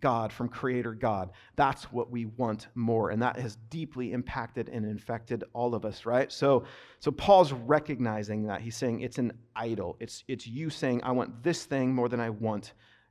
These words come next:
God," right? So both of these places, right? Paul gives this inventory of sins.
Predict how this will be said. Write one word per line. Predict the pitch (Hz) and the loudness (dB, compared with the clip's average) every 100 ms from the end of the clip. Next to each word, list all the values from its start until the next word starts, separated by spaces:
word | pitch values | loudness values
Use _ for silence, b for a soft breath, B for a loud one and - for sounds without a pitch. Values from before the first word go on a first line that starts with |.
| - | -10
God," | 113 110 87 87 107 | 0 2 2 -4 -6
right? | 104 120 127 127 B B | 0 4 4 2 B B
So | - 135 | 0 0
both | 123 190 196 | 6 8 8
of | 180 | 6
these | 139 117 | 0 -2
places, | - 107 - 101 - 120 | -4 -6 -4 -10 -10 -2
right? | 117 120 | 0 0
Paul | 151 147 | 4 4
gives | 135 123 | 4 -4
this | 120 - | -8 2
inventory | 147 143 139 147 135 | 2 4 2 2 2
of | 120 | 0
sins. | - - 120 120 - | -2 2 4 2 0